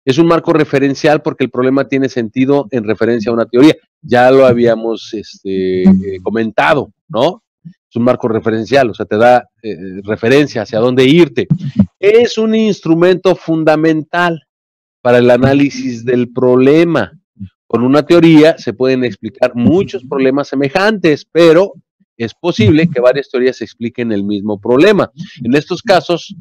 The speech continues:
se adopta una de ellas. Tienes que decidir por cuál, ¿no?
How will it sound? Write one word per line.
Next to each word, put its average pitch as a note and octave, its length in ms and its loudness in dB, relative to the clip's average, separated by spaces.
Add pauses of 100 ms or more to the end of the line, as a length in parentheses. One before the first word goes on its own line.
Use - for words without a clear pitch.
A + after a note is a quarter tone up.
(140)
se - 140 -2
adopta C3+ 640 0
una B2 340 -2
de A#2 240 -2
ellas. B2+ 640 2 (360)
Tienes A#2+ 200 -6
que C3+ 100 0
decidir B2 420 0
por C#3 180 -2
cuál, F#3+ 260 0
¿no? D#3+ 120 -12